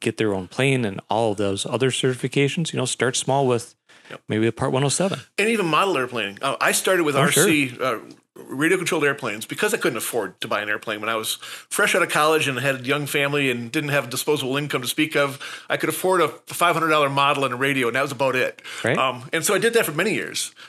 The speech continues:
Speaker 2: Um, and you learn the same principles of flight and, and, uh, you know, how that airplane works. So when it came time to get my pilot's license, I really understood a lot of the concepts already very well, and it helped my,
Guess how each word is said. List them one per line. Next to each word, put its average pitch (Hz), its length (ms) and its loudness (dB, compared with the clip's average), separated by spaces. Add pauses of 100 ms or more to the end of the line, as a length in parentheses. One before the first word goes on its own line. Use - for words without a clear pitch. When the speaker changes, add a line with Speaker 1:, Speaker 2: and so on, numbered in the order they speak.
Speaker 2:
Um, 117 260 -2 (120)
and 180 160 2
you 175 100 4
learn 214 200 4
the 156 80 -2
same 190 240 0
principles 139 420 -2
of 123 80 -4
flight 127 400 0
and, 117 240 -6
and, 110 380 -8
uh, 98 140 -6
you 117 100 -8
know, 107 80 -6
how 156 160 2
that 139 100 4
airplane 135 320 0
works. 143 240 0
So 165 80 -2
when 160 100 0
it 165 80 -2
came 202 200 0
time 180 160 2
to 139 80 -2
get 175 180 0
my 175 80 2
pilot's 170 400 0
license, 120 400 -2 (380)
I 120 60 2
really 165 260 2
understood 135 340 0
a 127 40 -2
lot 123 180 2
of 123 60 0
the 113 80 -4 (120)
concepts - 720 -2 (260)
already 117 480 2
very 120 240 2
well, 110 300 0
and 104 100 -8
it 120 60 -6
helped 135 240 -4
my, 107 160 -6